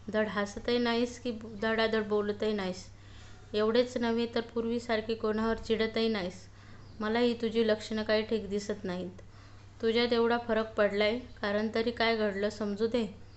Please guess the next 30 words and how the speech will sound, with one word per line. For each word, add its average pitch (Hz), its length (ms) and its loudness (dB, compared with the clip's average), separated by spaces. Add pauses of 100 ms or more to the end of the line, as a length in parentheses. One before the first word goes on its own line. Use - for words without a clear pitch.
(400)
शिलू, 240 420 0
तू 240 300 -4
मला 226 220 2
काही 233 300 4
एक 220 140 4
विचारू 208 440 2
नकोस. 180 360 -6 (1160)
तुम्हा 233 240 2
सर्वांना 233 480 4
सर्व 233 300 0
काही 214 180 2
माहीत 196 380 -2
आहे. 180 280 -4 (280)
तुम्ही 226 200 0
क्लेराने 220 500 4
मला 214 260 2
दिलेला 208 400 2
तो 214 160 -2
निरोप 196 360 -2
ऐकला 202 400 -2 (640)
आहात. 202 280 0 (420)
आता 202 280 -2
सांगते, 196 520 -4 (260)
ते 220 360 -6 (580)
ते 226 120 6
त्या 226 200 2
दिवशी 226 360 2
मला 214 240 2
फार 208 260 2
बोलले. 185 400 -2